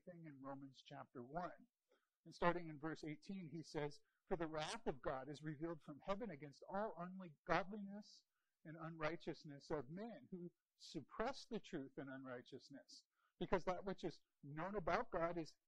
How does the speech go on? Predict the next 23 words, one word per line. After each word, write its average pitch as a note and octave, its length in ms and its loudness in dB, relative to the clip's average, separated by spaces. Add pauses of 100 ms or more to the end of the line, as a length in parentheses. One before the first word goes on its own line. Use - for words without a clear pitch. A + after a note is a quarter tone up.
(100)
evident F3+ 320 2
within G3 400 2
them, A3 240 -2 (460)
for E3+ 100 8
God F#3 320 2
made F3+ 180 0
it F#3+ 160 8
evident F3 460 2
to B3 160 0
them. A3+ 180 -4 (560)
For F3 80 6
since G3 280 -4
the E3+ 120 0
creation F3+ 540 0
of F#3+ 80 -6
the F#3+ 100 4
world, D3+ 300 -2
his D#3 160 -4
invisible F3 640 0
attributes, C#3+ 640 -4
his C#3 140 -6
eternal F3 520 -6
power, C#3+ 400 -2